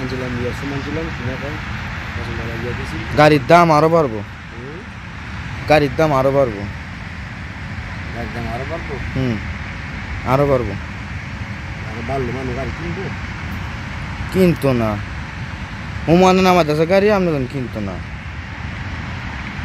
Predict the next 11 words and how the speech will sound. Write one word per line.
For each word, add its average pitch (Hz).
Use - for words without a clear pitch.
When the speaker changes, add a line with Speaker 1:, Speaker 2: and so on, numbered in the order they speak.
Speaker 1:
আবার 165
হুমায়ুন 185
নামাইতেছে, 185
যেমন 208
হুমায়ুন 180
আবার 180
লয়ে 180
যাবে 160
গোবার। 135
Speaker 2:
আরে 160
না। 117